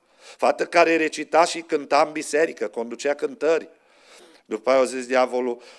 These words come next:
„Dacă ești a diavolului, zic cu vocea ta, sunt a diavolului.” Auziți? Până unde a dus-o. Și acum au zis, „Dacă ești a diavolului, du-te și ia-ți viața.” Asta a fost problema.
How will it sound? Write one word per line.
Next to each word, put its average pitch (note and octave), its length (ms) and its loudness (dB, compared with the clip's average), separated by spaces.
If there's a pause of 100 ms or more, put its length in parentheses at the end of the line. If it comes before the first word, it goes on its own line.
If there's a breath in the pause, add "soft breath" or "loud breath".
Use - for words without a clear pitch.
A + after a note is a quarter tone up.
(100)
„Dacă A2+ 420 0
ești G#2+ 360 -2
a G2+ 60 -2
diavolului, A#2 680 -2
zic C3 300 -10
cu B2 140 -10
vocea B2 420 -6
ta, F#2 220 -6
sunt B2 460 -12
a G#2+ 180 -4
diavolului.” D#2+ 580 -10
Auziți? D#2+ 480 -12
Până C#3 220 -12
unde C#3+ 200 -8
a D#3 60 -4
dus-o. - 340 -14 (560 soft breath)
Și - 120 -14
acum B2 320 -8
au B2 100 0
zis, A#2 200 -6
„Dacă A2 260 -2
ești G#2+ 240 -6
a G2 60 -6
diavolului, A2+ 500 -6
du-te A2+ 280 -14
și - 140 -14
ia-ți F2 240 -10
viața.” D2+ 520 -20 (600)
Asta - 340 -14
a D#2+ 40 -12
fost - 260 -20
problema. D2+ 680 -20